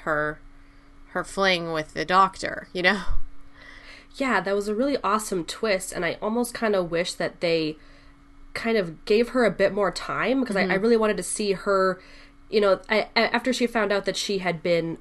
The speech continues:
Speaker 2: erased multiple times and that her and Howard had had an affair in the past, um, she kinda, like, goes to his office and, and collects all the files to then tell everyone that they're, that they had been erased, because she just feels like this is not right to do, and people need to keep their memories because
Speaker 1: Mm-hmm.
Speaker 2: they're just important parts of you,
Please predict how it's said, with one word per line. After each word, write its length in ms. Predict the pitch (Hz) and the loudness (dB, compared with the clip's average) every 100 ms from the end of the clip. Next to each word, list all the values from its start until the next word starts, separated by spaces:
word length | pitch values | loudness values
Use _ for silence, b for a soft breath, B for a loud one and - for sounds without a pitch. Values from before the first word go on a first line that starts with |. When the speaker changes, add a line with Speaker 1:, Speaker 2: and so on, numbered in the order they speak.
| - | -6
Speaker 2:
erased 480 | 185 170 165 170 - | -4 -2 -2 -4 -6
multiple 380 | 170 170 175 170 | -6 -4 -4 -4
times 360 | - 165 160 | -2 -2 -2
and 120 | 165 | -4
that 140 | 160 156 | -6 -4
her 280 | 180 165 165 | -4 -2 -2
and 180 | 156 | -6
Howard 360 | 156 156 156 156 | -6 -4 -4 -4
had 220 | 160 151 | -6 -8
had 180 | 147 160 | -6 -6
an 80 | 156 | -6
affair 540 | 156 208 190 190 185 B B | -4 2 4 4 2 B B
in 160 | - 170 | -6 -4
the 80 | - | -4
past, 580 | - 202 196 202 - - B B B - | -2 0 2 0 -6 -16 B B B -6
um, 480 | 170 160 160 165 - - b b - | -2 0 -2 -4 -8 -16 b b -14
she 240 | - - 202 | -6 -2 -2
kinda, 200 | 196 180 | 0 0
like, 140 | 165 | 0
goes 260 | 185 175 - | 2 0 0
to 80 | |
his 160 | 185 170 | -4 -2
office 480 | 170 165 - 170 - | 0 0 0 -2 -2
and, 220 | 160 156 | -6 -2
and 140 | 170 165 | -4 -4
collects 420 | 180 165 170 - | -2 -2 -2 -4
all 120 | 165 | -4
the 60 | 151 | -4
files 540 | - 156 160 160 160 | -2 -2 0 -2 -2
to 120 | - 165 | -4 -2
then 300 | 165 160 156 | -2 -2 -4
tell 320 | - 175 175 | -4 -2 0
everyone 460 | 165 170 170 170 | 0 -2 0 0
that 180 | 156 - | -2 -4
they're, 280 | 160 147 127 - | -4 -2 -4 -8
that 160 | 160 | -6
they 120 | 156 | -4
had 160 | 160 156 | -4 -2
been 120 | 170 | -2
erased, 400 | 160 147 151 160 | -2 -2 -4 -4
because 220 | - 170 156 | -8 -10 -8
she 140 | 165 | -6
just 180 | 151 - | -8 -6
feels 220 | 156 143 | -8 -6
like 180 | 147 143 | -8 -8
this 220 | 143 - | -10 -8
is 240 | 139 - - | -12 -12 -12
not 380 | 180 165 175 - | -8 -2 -2 0
right 180 | 160 - | -4 -6
to 100 | 151 | -8
do, 240 | 151 143 | -6 -6
and 120 | 143 | -6
people 220 | - 180 | -8 -6
need 220 | 165 180 180 | -4 -2 -4
to 60 | |
keep 220 | 170 170 165 | -6 -8 -8
their 100 | 143 | -8
memories 480 | 143 139 143 139 190 | -8 -8 -8 -8 -6
because 160 | 190 | -4
Speaker 1:
Mm-hmm. 120 | 190 | -2
Speaker 2:
they're 100 | 190 | -2
just 180 | 147 156 | -6 -8
important 400 | - - 170 165 | -8 -6 -4 -6
parts 360 | - 196 202 - | -4 -4 -2 -6
of 100 | 147 | -10
you, 260 | 139 107 | -10 -12